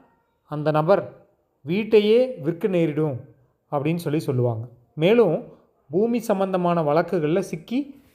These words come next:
தவிப்பாங்கன்னு சொல்லுவாங்க. அங்காரகன் சகோதரனுக்குரிய பலனையும் வழங்குவ-, வழங்கக்கூடிய கடவுள் தான் அவர். எனவே ஒருவருடைய ஜாதகத்துல அங்காரகன் நல்ல நிலையில் அமைந்தா,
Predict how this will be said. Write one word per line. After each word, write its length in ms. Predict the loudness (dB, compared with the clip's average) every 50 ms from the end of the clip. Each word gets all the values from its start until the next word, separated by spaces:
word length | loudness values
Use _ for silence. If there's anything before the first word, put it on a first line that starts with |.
| _ -2
தவிப்பாங்கன்னு 600 | 0 2 2 2 2 0 0 0 0 -2 -4 -4
சொல்லுவாங்க. 340 | -4 -4 -2 -4 -4 -6 -10 -14 -16 _ _ _ _ _ _ _ _ _ _ _ _ _ _ -4 0
அங்காரகன் 640 | 0 2 4 6 6 6 6 4 2 -2 -4 -6 -8 -14 -18 _ _ _ _ _ _ _ _ _ _ _ _ -6 0
சகோதரனுக்குரிய 880 | 0 2 4 6 6 6 6 4 2 0 -4 -2 -2 -2 -2 0 0 0 0 0
பலனையும் 440 | -2 0 -2 -2 -2 -2 -4 -2 -2 0
வழங்குவ-, 440 | 0 0 -2 0 0 2 2 2 0 0
வழங்கக்கூடிய 580 | 0 0 0 -2 -2 -2 -2 0 0 0 0 0
கடவுள் 380 | 0 0 0 0 0 -2 -2 -2
தான் 100 | -4 -4
அவர். 160 | -4 -6 -8 -12 -20 -20 _ _ _ _ _ _ _ _ _ -2 0
எனவே 240 | 2 2 4 2 2 0 -2 -2 0
ஒருவருடைய 420 | 2 2 2 2 2 2 2 2 2 2 4
ஜாதகத்துல 500 | 4 4 4 2 0 0 -2 -2 -2 -2 -2 -2 -6 -10 -18 _ _ _ _ _ _ -8 -6
அங்காரகன் 560 | -4 -2 0 2 4 4 4 2 0 -2 -2 -2 -2
நல்ல 140 | 0 0 0
நிலையில் 400 | 0 0 0 0 2 2 0 0 0
அமைந்தா, 320 | 0 -2 0 0 -2 -2